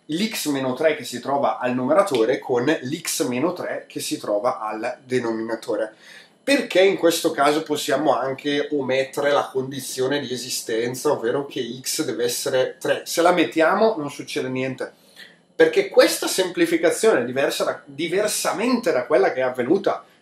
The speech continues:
nella lezione precedente, nell'ultimo esercizio della lezione precedente, non comporta una completa sparizione, un completo dissipamento di x meno tre al denominatore.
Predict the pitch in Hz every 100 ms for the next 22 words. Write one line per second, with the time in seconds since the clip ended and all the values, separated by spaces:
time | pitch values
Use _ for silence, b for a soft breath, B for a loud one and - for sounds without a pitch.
0 | _ 117 180 175 131 - 170 180 123 -
1 | 113 117 160 160 120 120 220 226 160 139
2 | 127 123 - 180 - 143 143 151 151 -
3 | 190 165 175 - 262 196 165 165 262 B
4 | B B B 143 226 254 - 277 240 170
5 | 160 160 220 269 165 165 165 156 196 160
6 | 165 175 160 - - - 170 190 202 -
7 | - 175 156 151 185 220 147 139 139 135
8 | 127 123 - 147 135 147 147 - 170 156
9 | 143 135 131 127 131 185 - - - 233
10 | 139 127 131 160 165 - 156 151 165 135
11 | 131 127 131 131 131 - -